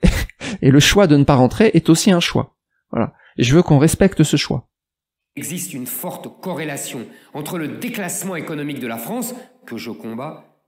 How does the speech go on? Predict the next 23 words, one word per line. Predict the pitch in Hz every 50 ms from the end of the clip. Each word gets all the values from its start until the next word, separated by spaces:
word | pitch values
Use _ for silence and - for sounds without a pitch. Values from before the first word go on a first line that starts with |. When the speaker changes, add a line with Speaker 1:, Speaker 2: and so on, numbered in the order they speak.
| _ -
Speaker 2:
et | 139 147 143
la | 139 127 123
croissance | 123 - - - - 151 139 - - - 127 139 139 135 -
de | 110
sa | 98 - 113 95
population | - - 120 113 - - 113 95 92 - - - 98 101 - _ _
expatriée. | 113 107 - - - 90 87 _ _ _ _ _ _ _ _ _ _ _ - - - - - - -
Speaker 1:
Alors | - 139 175
là, | 220 220
il | 190 156
a | 143 143
raison. | 160 175 190 226 208 156 120 - _ _ _ _ _ _ -
Euh, | - 123 123 123 120 120 120 117 117 113 113 113 110 107 110 110 117 120 117 - - - - - - -
voilà, | - 139 151 165 135
plus, | - - - 151 175 165
en | 123 127
gros, | 127 143 156 160 156 135
euh, | 110 107
plus | - - _ - 165 175 180
il | 151
y | 139
a | 131
un, | 131